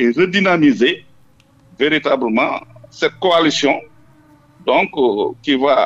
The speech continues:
aller vers une unité d'action et éventuellement, dans l'avenir, aller vers une unité organique. Parce que la F G T S, déjà que je dirige, a une affiliation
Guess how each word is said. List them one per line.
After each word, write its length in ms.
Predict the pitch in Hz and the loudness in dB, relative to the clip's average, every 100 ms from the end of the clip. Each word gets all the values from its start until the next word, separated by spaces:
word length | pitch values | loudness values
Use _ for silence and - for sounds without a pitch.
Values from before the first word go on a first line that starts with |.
| 90 | 0
aller 160 | 120 | 0
vers 180 | 117 135 - | 0 -2 -2
une 120 | 135 156 | -4 -2
unité 320 | 139 131 120 | -2 0 -2
d'action 440 | 101 - 156 - - _ _ _ _ _ - | -2 -4 -8 -8 -14 _ _ _ _ _ -4
et 280 | 123 - | -4 -2
éventuellement, 880 | 135 147 165 165 151 123 131 175 139 | -2 0 -2 0 -2 0 0 0 -2
dans 200 | 120 143 | -2 -2
l'avenir, 460 | 139 131 107 131 180 - | 0 0 0 0 0 -2
aller 180 | 139 | -2
vers 180 | 135 143 - | 0 -2 -4
une 140 | 135 | -6
unité 300 | 131 131 120 123 | -2 -4 -4 -4
organique. 360 | 110 98 92 - _ _ | -4 -4 -6 -10 _ _
Parce 220 | - - | -20 -20
que 120 | - - | -12 -4
la 120 | 117 | -2
F 120 | 131 | -2
G 180 | 123 120 | -4 -4
T 100 | 123 | -2
S, 380 | 113 - - - | -4 -6 -20 -12
déjà 320 | 110 110 110 101 | -4 -2 -2 -6
que 160 | - | -8
je 120 | 92 90 | -12 -10
dirige, 480 | 90 151 262 - - _ _ _ _ | -4 -2 -2 -6 -16 _ _ _ _
a 180 | - 123 | -4 -4
une 140 | - 127 | -2 -4
affiliation 540 | 127 123 117 107 - | -6 -4 -2 -2 -4